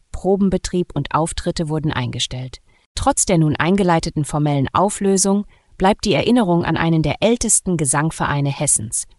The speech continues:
an Sängerfeste, Silvestergottesdienste, Dorfhochzeiten und an das besondere Miteinander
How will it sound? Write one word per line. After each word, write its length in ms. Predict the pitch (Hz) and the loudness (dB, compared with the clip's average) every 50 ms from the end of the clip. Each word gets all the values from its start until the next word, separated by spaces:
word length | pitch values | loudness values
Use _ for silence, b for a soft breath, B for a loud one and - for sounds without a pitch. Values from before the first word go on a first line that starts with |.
| _ _ _ _ | _ _ _ _
an 180 | - 139 135 131 | -6 -4 -2 0
Sängerfeste, 800 | 131 147 170 196 202 190 - - 180 170 - - - 175 170 165 - | 0 2 2 2 2 0 0 -2 0 0 0 -2 -2 -4 -6 -6 -6
Silvestergottesdienste, 1300 | - - 147 131 127 156 175 - - 185 170 - 170 165 - 165 - - 170 160 160 156 - - 165 151 147 - _ _ - | -6 -4 -4 -2 0 0 0 0 0 -2 -2 -2 -2 -2 -2 -4 -4 -2 -2 -2 0 0 -2 -2 -4 -6 -6 -8 _ _ -4
Dorfhochzeiten 920 | - 147 175 180 - - 175 156 - - - 170 156 156 - - 170 165 b b b b b b b b b b | 0 0 0 0 0 -4 -6 -6 -2 -4 -2 0 0 -2 -2 -2 -4 -4 b b b b b b b b b b
und 180 | - 233 208 | -2 0 2
an 80 | 196 180 | 2 2
das 160 | 185 180 - | 2 0 -2
besondere 500 | - 208 185 208 233 262 285 262 180 165 | -2 -2 0 2 2 2 2 2 2 2
Miteinander 720 | 151 156 - - - 147 139 135 135 135 135 139 135 - | 0 0 0 -2 -4 -2 -2 -2 -2 -2 -2 -4 -6 -8